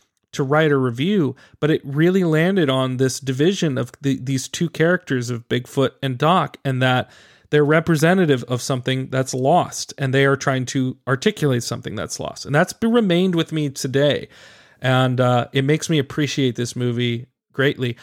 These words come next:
Uh, I wanna throw it to you, Mario. I wanna give you the final thought. You have picked this movie. I wanna give you the final say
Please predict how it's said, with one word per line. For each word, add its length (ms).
Uh, 180
I 60
wanna 240
throw 220
it 80
to 100
you, 140
Mario. 340
I 40
wanna 180
give 200
you 280
the 100
final 280
thought. 220
You 260
have 100
picked 180
this 220
movie. 340
I 60
wanna 160
give 240
you 180
the 80
final 340
say 500